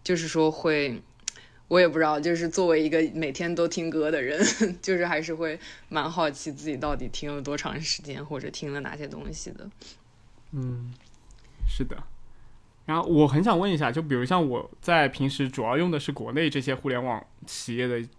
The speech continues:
Speaker 2: 这些A P P、这些软件，然后在美国的话，它有这样子的一个年度报告吗？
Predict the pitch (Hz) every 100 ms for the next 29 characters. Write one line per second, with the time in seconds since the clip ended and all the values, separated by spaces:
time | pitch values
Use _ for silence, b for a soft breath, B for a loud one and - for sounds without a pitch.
0 | - 147 139 123 131 120 127 127 123 131
1 | 131 135 127 131 127 - - 113 123 156
2 | 131 139 180 175 220 165 110 - 80 180
3 | 180 139 - 156 98 131 123 117 110 104
4 | - 113 - b b - 117 123 120 113
5 | 117 117 127